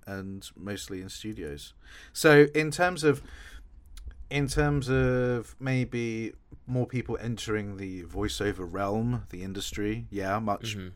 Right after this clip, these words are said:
Speaker 1: m-, bit, probably a bit more competitive. Um,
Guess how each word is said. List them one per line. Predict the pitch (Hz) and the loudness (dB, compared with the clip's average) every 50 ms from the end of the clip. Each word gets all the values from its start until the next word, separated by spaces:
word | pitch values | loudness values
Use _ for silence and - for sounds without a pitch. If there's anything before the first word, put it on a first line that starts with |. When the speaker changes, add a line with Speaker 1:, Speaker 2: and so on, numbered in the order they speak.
| - | -16
Speaker 1:
m-, | - - - 98 101 92 - - | -18 -16 -12 -12 -12 -12 -10 -10
bit, | 104 95 - - - | -10 -10 -10 -10 -8
probably | - 101 101 101 | -8 -6 -6 -6
a | 87 | -6
bit | - 90 78 | -6 -6 -6
more | 92 90 87 | -8 -10 -12
competitive. | - - - 98 92 - - - - 92 92 101 - - - - - - - - - - - - - - - | -12 -10 -8 -8 -8 -8 -10 -12 -10 -10 -10 -10 -12 -16 -20 -20 -20 -20 -20 -20 -20 -20 -20 -20 -20 -8 -2
Um, | - 120 123 123 123 123 123 127 127 - | 0 2 4 4 4 2 2 0 -2 -4